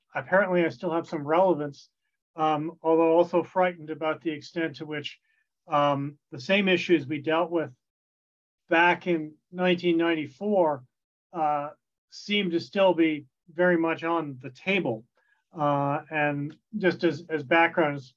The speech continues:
important to recall that, that sepa is, is sort of the federal government's most comprehensive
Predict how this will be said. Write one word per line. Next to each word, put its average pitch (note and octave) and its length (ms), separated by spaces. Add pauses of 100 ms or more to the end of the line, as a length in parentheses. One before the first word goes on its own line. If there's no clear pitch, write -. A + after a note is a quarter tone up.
(120)
important D#3 260
to D3 40
recall E3 460
that, C#3+ 180
that C#3+ 160
sepa E3 380 (680)
is, E3+ 460
is E3+ 480
sort C4+ 500
of A3 260 (260)
the G3+ 100
federal G#3 420
government's F3+ 680 (300)
most F#3+ 420
comprehensive F#3 1120